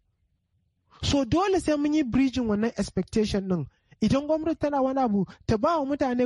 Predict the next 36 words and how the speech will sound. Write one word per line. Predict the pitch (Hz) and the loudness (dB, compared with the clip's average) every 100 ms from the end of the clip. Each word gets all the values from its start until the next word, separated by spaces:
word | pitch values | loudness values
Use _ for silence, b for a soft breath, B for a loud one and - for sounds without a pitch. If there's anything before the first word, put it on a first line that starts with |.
| - | 0
confidence | 285 277 226 220 | -2 -2 -2 -2
cewa | - 226 190 | -2 -2 0
idan | 185 254 | 0 0
gwamnati | 262 262 269 - | 0 0 -2 -4
fa | - 202 | -4 -2
ta | 220 | -2
yi | - | 0
abu | 185 | -2
nan | 202 175 | 0 0
da | |
gaske | 156 160 - 185 | 0 -2 -2 -2
take. | 185 160 135 B - | -2 0 -2 B -6
So, | 226 226 | -4 0
idan | 226 285 | 0 0
mutane | 349 349 302 277 | 0 0 0 0
suka | 269 285 254 | -2 -2 -4
san | 233 | -4
cewa | 247 226 | -2 0
da | 190 | 0
gaske | 180 - 214 | -2 0 -2
suke, | 214 202 | -2 -2
to, | 180 | -2
sai | 165 233 | -2 -2
kaga | 214 190 185 | -2 -2 -2
cewa | 196 175 160 B B | -2 0 -2 B B
kowa | - 226 220 | 0 0 2
yana | 226 202 | 0 -2
ta | - | -2
haba-haba | - 185 185 190 190 | -4 -2 0 0 -2
kuma | 202 202 | 0 2
ya | 175 | 2
samu | 196 190 170 | 0 0 0
ya | |
sai | 151 185 | 0 0
da | 170 | 0
kayansa. | 160 156 156 147 120 | 0 0 0 -2 -6